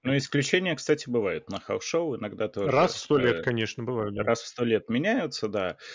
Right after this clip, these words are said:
Speaker 1: Но, а,
Speaker 2: В All Elite
Speaker 1: как
Speaker 2: было ли когда-нибудь? По-моему, нет.
Speaker 1: В All Elite и хаус-шоу-то не, не
Speaker 2: Ну,
Speaker 1: так
Speaker 2: они
Speaker 1: давно
Speaker 2: с-, да, они
Speaker 1: начали
Speaker 2: с-,
Speaker 1: проводиться.
Speaker 2: и как начали, так и закончили.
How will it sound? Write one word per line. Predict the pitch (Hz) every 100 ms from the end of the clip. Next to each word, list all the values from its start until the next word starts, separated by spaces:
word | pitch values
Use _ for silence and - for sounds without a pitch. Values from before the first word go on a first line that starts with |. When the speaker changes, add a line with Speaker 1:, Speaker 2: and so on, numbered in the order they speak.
| - -
Speaker 1:
Но, | 147 208 220 202 175 -
а, | 165 160 151 139 123 104
Speaker 2:
В | 120
All | 143 165
Elite | 165 147
Speaker 1:
как |
Speaker 2:
было | 135 226
ли | 180
когда-нибудь? | - 113 104 98 - _ _ _ _
По-моему, | 110 131 160
нет. | 113 - _ _ _ _ _ _ _ _ _ -
Speaker 1:
В | 117
All | 139 151
Elite | 170 170 - 143
и |
хаус-шоу-то | 139 147 139 - 98 -
не, | 98 98
не | 104 110 104 202
Speaker 2:
Ну, |
Speaker 1:
так | 247 220
Speaker 2:
они | 214
Speaker 1:
давно | 220 190
Speaker 2:
с-, | 185
да, | 175 196 143
они | 147 190
Speaker 1:
начали |
Speaker 2:
с-, | -
Speaker 1:
проводиться. | - 98 95 92 - 151
Speaker 2:
и | 180
как | - 180
начали, | 214 - 160
так | 147 147
и | 139
закончили. | 160 143 117 - 110